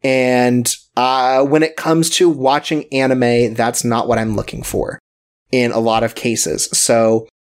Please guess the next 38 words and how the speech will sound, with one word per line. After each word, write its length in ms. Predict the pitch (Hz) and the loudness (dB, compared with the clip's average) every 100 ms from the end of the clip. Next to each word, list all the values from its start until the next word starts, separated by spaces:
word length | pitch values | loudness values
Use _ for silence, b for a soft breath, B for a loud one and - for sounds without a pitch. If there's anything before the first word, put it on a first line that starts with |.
| _ - | _ -4
what 180 | 139 | 0
I 120 | 135 135 | 2 2
want 260 | 151 165 | 2 2
is, 240 | 143 127 135 | 2 0 0
if 160 | - | 0
they're 180 | 131 123 | 0 0
going 320 | 127 143 147 | 0 0 0
to 100 | - | -2
have 320 | 117 160 240 - | -4 -2 -2 0
to 100 | - | -2
do 220 | 117 104 | 0 0
that, 420 | - 92 - - b b b b _ _ _ | -2 -6 -6 -8 b b b b _ _ _
then 840 | 131 120 127 127 120 113 113 113 _ _ _ _ | -2 0 0 2 2 0 -2 -4 _ _ _ _
I 120 | 120 | 0
want 300 | 120 127 127 | 2 0 -2
there 220 | - 120 120 | 2 2 2
to 120 | 123 | -4
be 520 | 117 117 113 110 110 - - | -2 2 4 2 0 -4 -4
a, 360 | 117 113 95 - - | 0 2 0 -4 -10
a 60 | |
purpose 500 | - - 131 135 123 - | -4 0 2 0 -2 -2
to 200 | 120 110 | 2 2
it, 80 | 113 | 0
a, 120 | 113 | -4
th-, 180 | - - | -6 -4
a 100 | 123 | -4
thematic 420 | - 123 139 131 | -2 -2 -2 -2
sort 180 | - 113 | -2 -4
of 60 | |
thing. 160 | - 110 | -2 -2
Like 340 | 127 123 - _ _ _ _ _ | 0 0 -2 _ _ _ _ _
with 380 | 135 135 131 - | 2 4 4 0
Scum's 480 | - - 185 165 135 | -4 0 0 0 0
Wish 400 | 110 101 - - | 0 2 0 -4
from 320 | - 131 131 | -4 -2 0
last 320 | 156 160 - | 0 0 0
year, 120 | 120 | 0
like, 220 | 117 113 | 2 0